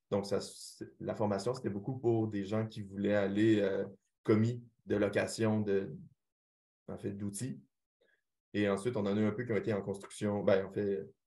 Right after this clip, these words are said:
en usine, en fabrication. Là, je suis comme Joanie qui a l'air d'essayer de parler, mais voilà, je sais pas. Mais c'est pas vraiment la formation que je veux, que je veux présenter aujourd'hui parce que c'est pas quelque chose qui a été renouvelé.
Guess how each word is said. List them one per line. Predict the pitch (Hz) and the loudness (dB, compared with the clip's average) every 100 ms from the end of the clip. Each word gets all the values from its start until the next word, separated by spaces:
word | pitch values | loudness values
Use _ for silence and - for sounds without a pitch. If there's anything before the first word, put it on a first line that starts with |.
| _ _ | _ _
en | 110 110 | 4 6
usine, | 110 101 113 120 | 6 4 4 4
en | 113 98 | 2 2
fabrication. | 101 - 101 92 - - | 0 0 0 0 -2 -8
Là, | - _ _ _ _ | -12 _ _ _ _
je | 90 | -8
suis | - | -6
comme | 107 | -4
Joanie | 98 101 | -4 -2
qui | 107 | 0
a | |
l'air | 95 | 0
d'essayer | 95 92 101 | -2 -4 -4
de | |
parler, | 98 104 175 180 | -4 -2 -2 -2
mais | 208 - - _ _ | -4 -6 -18 _ _
voilà, | - - - | -6 -6 -8
je | - | -12
sais | - | -8
pas. | - - - _ 127 117 | -6 -6 -10 _ -8 6
Mais | 143 170 - | 6 6 0
c'est | - | 2
pas | 147 | 6
vraiment | 151 123 135 | 8 8 6
la | 127 117 | 6 6
formation | 120 113 113 135 | 6 4 2 0
que | |
je | 110 | 0
veux, | 110 110 113 | 4 6 6
que | 104 110 | 6 2
je | 101 | 4
veux | 123 | 2
présenter | 107 104 101 | 2 2 2
aujourd'hui | 123 104 101 - | 0 0 -2 0
parce | 104 - | 0 4
que | 117 | 2
c'est | - 113 | 2 0
pas | 110 147 151 | 4 6 8
quelque | 127 | 8
chose | 147 147 | 6 6
qui | 120 | 6
a | |
été | 101 120 | 4 6
renouvelé. | 113 110 101 104 | 6 4 4 0